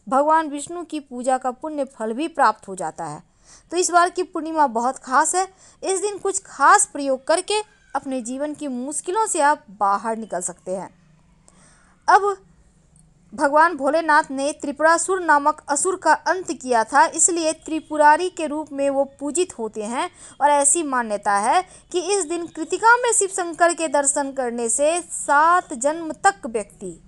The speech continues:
ज्ञानी ही रहता है। तो इस दिन कुछ विशेष प्रयोग में चलिए जानते हैं। स्वस्तिक का एक छोटा सा प्रयोग, जो जीवन की मुश्किलों को दूर करेगा। सनातन धर्म में स्वस्तिक को परब्रह्म की संज्ञा दी गई है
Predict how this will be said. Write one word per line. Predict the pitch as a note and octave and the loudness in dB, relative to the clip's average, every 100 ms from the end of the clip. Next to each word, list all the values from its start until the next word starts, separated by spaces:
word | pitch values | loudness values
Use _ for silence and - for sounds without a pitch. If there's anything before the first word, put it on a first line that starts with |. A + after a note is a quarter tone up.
| G3+ | -14
ज्ञानी | G#3 G#3 A3 B3+ | -8 -8 -6 -10
ही | A#3+ D#4 | -6 -2
रहता | F4 E4+ D#4+ | 0 2 2
है। | B3+ D#3+ - - - - - _ - - - - - - - | 2 2 -6 -18 -20 -20 -20 _ -20 -20 -20 -20 -20 -20 -8
तो | D#4 | -2
इस | F#4+ | -2
दिन | F4+ F#4+ | -2 -2
कुछ | F#4 | -4
विशेष | D4+ D4 E4+ F#4 | -4 -2 -2 -2
प्रयोग | E4+ D#4+ F4+ D#4+ | -4 -2 -2 -2
में | D#4 | -6
चलिए | D#4+ D#4 E4 | -4 -2 -2
जानते | D4 C#4 C#4+ | 0 0 -2
हैं। | F4 E4 E4 | -4 -4 -6
स्वस्तिक | - B3+ B3+ - C#4 | -10 -10 -10 -10 -6
का | B3+ | -4
एक | A#3 | -6
छोटा | A3+ A3 | -10 -4
सा | C#4+ D#4 | 0 0
प्रयोग, | D4 D4+ E4 - | -2 -4 -4 -6
जो | C#4 | -10
जीवन | C4+ F4 G4 F4+ | -2 -2 -2 -6
की | E4 | -8
मुश्किलों | D4 D4 - D#4 D4 | -8 -8 -8 -6 -6
को | C#4 | -6
दूर | G#3 G3 | -8 -10
करेगा। | E3 D3 D#3 C3 _ - - - _ _ _ _ _ _ - - - - - - - | -10 -10 -12 -18 _ -20 -20 -20 _ _ _ _ _ _ -20 -20 -20 -20 -20 -20 -12
सनातन | - D4 D4+ D#4 G#4+ G#4+ | 0 2 4 2 0 0
धर्म | E4 E4+ | 2 2
में | C#4 B3+ D4+ | 0 -4 -6
स्वस्तिक | - D#4 D4+ - G4 - | 0 0 0 -2 -4 -2
को | - C#4 | 4 4
परब्रह्म | C#4+ - D4+ D#4+ G#3+ D4 E4+ E4+ | 4 2 2 2 0 -2 -2 -6
की | E4 D4+ | -6 -6
संज्ञा | - C4 B3 A#3 | -4 -4 -2 -2
दी | A3 F3+ | -2 -6
गई | E3 D3 | -10 -12
है | C#3+ D#3 | -14 -18